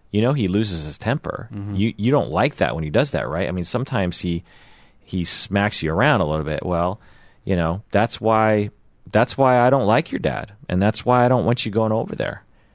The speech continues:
Speaker 1: and I don't want you being like him." So it can feel very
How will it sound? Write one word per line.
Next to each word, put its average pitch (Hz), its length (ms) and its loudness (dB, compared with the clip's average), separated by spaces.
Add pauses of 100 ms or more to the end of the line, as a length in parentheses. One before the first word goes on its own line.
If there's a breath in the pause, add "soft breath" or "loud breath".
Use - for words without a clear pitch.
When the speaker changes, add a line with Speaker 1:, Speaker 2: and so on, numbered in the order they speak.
(200 soft breath)
Speaker 1:
and 92 140 0
I 104 180 2
don't 123 120 4
want 127 180 0
you 110 80 0
being 127 280 0
like 65 220 -6
him." - 220 -10 (500 loud breath)
So 117 360 2 (340)
it 123 160 0
can 123 200 0
feel 170 420 4
very 123 680 2